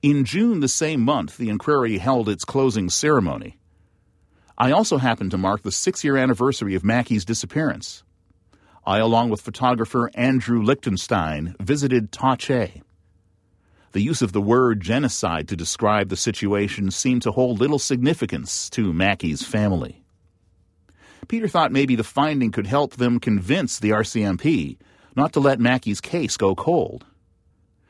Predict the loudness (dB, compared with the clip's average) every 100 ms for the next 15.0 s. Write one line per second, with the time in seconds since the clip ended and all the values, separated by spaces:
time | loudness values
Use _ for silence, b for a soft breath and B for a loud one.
0 | b b 0 2 2 4 4 2 0 0
1 | -2 -2 -2 0 -2 -4 -8 -10 -18 -6
2 | 0 0 0 0 -2 0 0 0 0 -2
3 | -2 -6 -4 -2 -4 -6 -2 -2 0 -4
4 | -4 _ -2 -2 -2 0 0 -2 -2 -2
5 | -2 -6 0 2 2 0 -2 -4 -2 0
6 | 0 -2 -8 -8 -4 0 0 0 -6 -12
7 | -12 -10 -6 -6 -6 -10 _ _ _ _
8 | _ _ _ _ b b b b b 0
9 | 2 2 2 -2 -2 -4 -4 -6 -6 -6
10 | -8 -16 b -4 2 2 4 2 2 0
11 | -2 -8 -4 -2 0 0 0 2 2 0
12 | 0 -2 0 -2 -4 -4 -2 -2 -2 2
13 | 2 2 0 0 2 2 0 -2 -2 0
14 | 0 -2 -6 -10 -6 2 2 2 -6